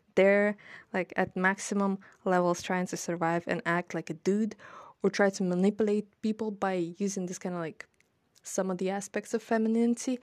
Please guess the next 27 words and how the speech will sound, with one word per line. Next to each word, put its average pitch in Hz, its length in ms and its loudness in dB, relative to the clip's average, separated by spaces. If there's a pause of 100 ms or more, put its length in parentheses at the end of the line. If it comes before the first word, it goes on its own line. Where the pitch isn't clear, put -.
(300)
and 254 160 4
mainly 294 560 0 (240)
the - 60 -8
typical 254 480 4
shit 240 420 2
with 190 260 2
guys 220 340 2
looking 220 240 0
at 202 220 -4
you 214 80 0
at 196 120 0
the - 60 -4
piece 208 320 -6
of 185 60 -2
meat 233 440 0
as 190 160 -4
a 180 60 2
thing, 247 460 6
as 190 180 -2
a 190 260 0 (880)
doll. 208 400 6
They 214 120 2
don't 311 180 -2
see 277 180 0
you 180 60 2
as 160 140 -4
anything, 165 440 -8